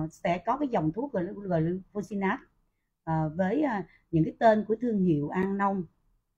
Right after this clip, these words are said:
À, có nghĩa là tên thương mại của tập đoàn An Nông là dòng thuốc cao cấp do, à, chủ tịch tập đoàn chúng tôi, à, kiến tạo. Thời gian qua cũng đã được nhiều sự ủng hộ của quý khách. À,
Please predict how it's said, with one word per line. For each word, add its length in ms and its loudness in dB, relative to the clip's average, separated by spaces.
À, 160 -2
có 60 -2
nghĩa 120 0
là 100 -2
tên 180 -4
thương 200 -2
mại 200 0
của 80 -10
tập 140 -12
đoàn 140 -2
An 120 2
Nông 260 0
là 500 0
dòng 420 0
thuốc 260 -8
cao 260 -2
cấp 120 4
do, 440 2
à, 380 -4
chủ 180 -2
tịch 240 -4
tập 160 -6
đoàn 260 -2
chúng 160 -6
tôi, 260 2
à, 80 -8
kiến 220 2
tạo. 420 4
Thời 160 2
gian 220 2
qua 320 4
cũng 200 2
đã 140 -2
được 220 -2
nhiều 200 4
sự 200 -2
ủng 160 -2
hộ 300 -2
của 80 -2
quý 120 -2
khách. 240 2
À, 300 0